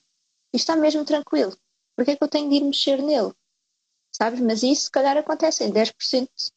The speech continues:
do tempo todo. Os noventa por cento continua a estar ao colo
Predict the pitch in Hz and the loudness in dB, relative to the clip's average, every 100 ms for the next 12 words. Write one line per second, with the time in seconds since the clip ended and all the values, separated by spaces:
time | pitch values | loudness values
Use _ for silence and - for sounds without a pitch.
0 | _ 285 294 330 320 - - 320 285 - | _ -4 -2 -2 -2 -4 0 0 0 -8
1 | _ _ - 190 202 220 214 220 214 254 | _ _ -6 2 2 4 0 -2 0 -2
2 | 247 - 262 262 262 254 - 247 254 254 | -2 -4 -2 -2 -2 -2 -2 0 0 0
3 | 247 254 | 0 0